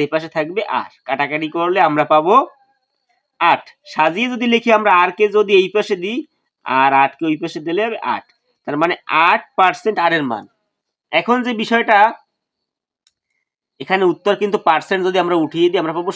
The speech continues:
শূন্য দশমিক শূন্য আট। এটা কিভাবে পেলাম, সেটা আমি একটু, আমি আপনাদের বলে দিচ্ছি। এখানে সঠিক অ্যান্সার হবে এই খ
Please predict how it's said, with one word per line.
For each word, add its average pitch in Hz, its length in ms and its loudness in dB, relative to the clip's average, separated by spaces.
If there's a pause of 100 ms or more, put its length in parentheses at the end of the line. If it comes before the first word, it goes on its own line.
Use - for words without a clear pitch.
শূন্য 151 220 -4 (120)
দশমিক 170 340 -6 (100)
শূন্য 139 200 -6 (200)
আট। 98 100 -14 (140)
এটা 156 200 -6
কিভাবে 165 260 -2 (100)
পেলাম, 190 300 2
সেটা 151 200 -4
আমি 156 140 0
একটু, - 160 -16 (140)
আমি 131 160 -8
আপনাদের 143 320 -10
বলে 143 200 -2
দিচ্ছি। 160 240 -8 (120)
এখানে 156 240 -6
সঠিক 135 200 -8
অ্যান্সার 139 300 -8
হবে 151 160 -8
এই 139 120 -10
খ - 20 -20